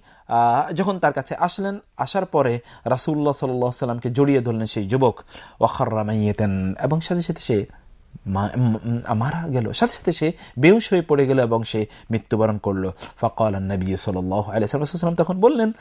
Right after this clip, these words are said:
"জাহিজু সাহিবাকুম ফা ইন্নাল ফারাকা ফালাদা কালবাহ",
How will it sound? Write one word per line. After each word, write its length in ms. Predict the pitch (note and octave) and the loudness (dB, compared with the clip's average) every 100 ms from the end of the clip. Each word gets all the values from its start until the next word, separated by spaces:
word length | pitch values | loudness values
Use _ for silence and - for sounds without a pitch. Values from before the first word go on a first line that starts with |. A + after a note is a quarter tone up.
| - - C3 | -14 -10 -4
"জাহিজু 600 | C3+ B3 E3+ D#3 C#3 B2+ | 6 6 6 2 2 2
সাহিবাকুম 720 | A#2+ - C3 A#2 A2 G#2+ G#2+ G#2 - - | 2 4 4 4 -2 -2 -2 -2 -8 -4
ফা 120 | - E3 | 0 2
ইন্নাল 380 | D3+ A#2+ A2 G#2 | 2 0 0 0
ফারাকা 420 | - C3+ A#2+ G#2+ | 2 2 2 -2
ফালাদা 400 | - D3 B2+ A2+ - | 0 0 0 -2 2
কালবাহ", 340 | F#3+ A3 G#3+ | 4 6 4